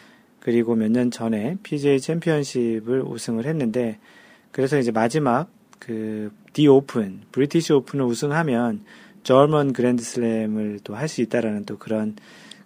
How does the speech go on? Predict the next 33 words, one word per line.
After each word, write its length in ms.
그 320
독일인들이 680
하는 240
그랜드슬램이라고 880
하는 180
그런 240
용어도 320
만들었는데, 800
그, 380
그런 260
또 120
기록이 320
있습니다. 520
뭐, 160
독일도 720
그렇게 440
그 380
많은 600
그 200
프로 240
골퍼들을 760
양산을 580
하고 200
있는 280
그런 220
나라가 320
아닌지라 560
또 100
이런 280
기록에 300
대해서 240
얘기하고 420
있는데요. 520